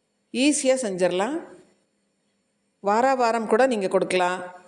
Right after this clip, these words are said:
பதினைந்து நாட்களுக்கு ஒரு முறை கூட கொடுக்கலாம் இந்த உரத்தை. இந்த உரம் கொடுக்கும் பொழுது பொட்டாசியம் சத்துக்கள்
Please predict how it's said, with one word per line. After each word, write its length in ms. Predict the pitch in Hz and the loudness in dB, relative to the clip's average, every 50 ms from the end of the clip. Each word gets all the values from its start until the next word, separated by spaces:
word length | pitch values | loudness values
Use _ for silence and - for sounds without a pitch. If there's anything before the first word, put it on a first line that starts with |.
| - _ _ _ _ _ _ _ _ _ _ _ _ _ _ _ _ _ _ _ _ | -20 _ _ _ _ _ _ _ _ _ _ _ _ _ _ _ _ _ _ _ _
பதினைந்து 360 | 202 214 226 240 254 254 240 226 | 0 2 2 2 2 2 2 0
நாட்களுக்கு 400 | 208 208 208 214 226 220 214 - 190 | 0 -2 0 2 2 2 4 2 2
ஒரு 80 | 185 180 | 2 2
முறை 160 | 180 180 180 180 180 | 2 0 0 0 2
கூட 120 | 185 190 233 240 | 2 0 2 2
கொடுக்கலாம் 420 | 254 196 180 - 165 160 151 - - - - - _ _ _ _ _ _ 202 202 | 0 -2 0 0 0 0 0 -2 -6 -14 -20 -20 _ _ _ _ _ _ -6 -4
இந்த 140 | 196 196 190 175 | 0 2 2 2
உரத்தை. 320 | 165 160 156 - - 151 143 - - - - _ _ _ _ _ _ _ _ _ _ _ _ _ _ _ _ _ _ _ _ _ _ _ _ _ _ - 226 | 2 2 -2 -2 -2 -2 -2 -4 -8 -16 -20 _ _ _ _ _ _ _ _ _ _ _ _ _ _ _ _ _ _ _ _ _ _ _ _ _ _ -4 -2
இந்த 160 | 240 262 262 277 247 | 0 2 2 4 4
உரம் 200 | 226 240 247 240 - | 4 4 2 2 2
கொடுக்கும் 320 | 226 214 214 226 226 214 196 | 2 2 2 2 0 2 4
பொழுது 280 | 190 180 180 185 214 254 359 392 - - - - - - _ _ _ _ _ _ _ _ _ _ _ _ _ _ _ | 4 4 4 4 2 2 2 0 -2 -8 -12 -18 -20 -20 _ _ _ _ _ _ _ _ _ _ _ _ _ _ _
பொட்டாசியம் 720 | - 214 214 240 247 247 240 - - 226 214 208 208 214 214 214 208 - - - - _ _ _ _ _ _ _ _ _ _ _ _ _ _ _ _ _ _ _ _ _ _ - | -2 0 0 2 0 0 -2 -4 -4 -2 -2 -2 -2 -4 -6 -8 -8 -10 -14 -20 -20 _ _ _ _ _ _ _ _ _ _ _ _ _ _ _ _ _ _ _ _ _ _ -4
சத்துக்கள் 500 | - 202 196 196 - - - - 214 208 | -4 -4 -2 -2 -4 -2 0 0 0 0